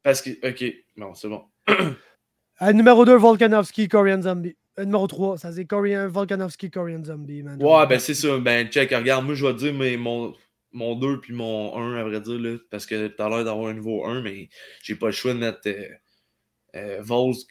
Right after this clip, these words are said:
Speaker 1: euh, contre le Zombie, puis Volks, man, qui détruit mon boy Max, mon gars, genre, d'une tristesse, genre,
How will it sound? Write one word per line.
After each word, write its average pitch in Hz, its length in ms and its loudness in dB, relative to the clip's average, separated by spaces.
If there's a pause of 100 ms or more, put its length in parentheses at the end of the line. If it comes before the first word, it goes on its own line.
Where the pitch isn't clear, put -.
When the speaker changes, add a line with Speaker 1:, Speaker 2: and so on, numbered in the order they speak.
(140)
Speaker 1:
euh, 104 220 -2
contre 113 460 -6
le 104 100 -4
Zombie, 110 480 -6
puis 95 320 -14
Volks, 107 480 -4
man, 110 260 -6
qui 98 240 -18
détruit 117 540 -4
mon 107 160 -4
boy 139 300 2
Max, 135 400 0
mon 139 240 4
gars, 120 300 4
genre, 107 260 -2
d'une 110 240 -6
tristesse, 117 680 -2
genre, 107 380 -4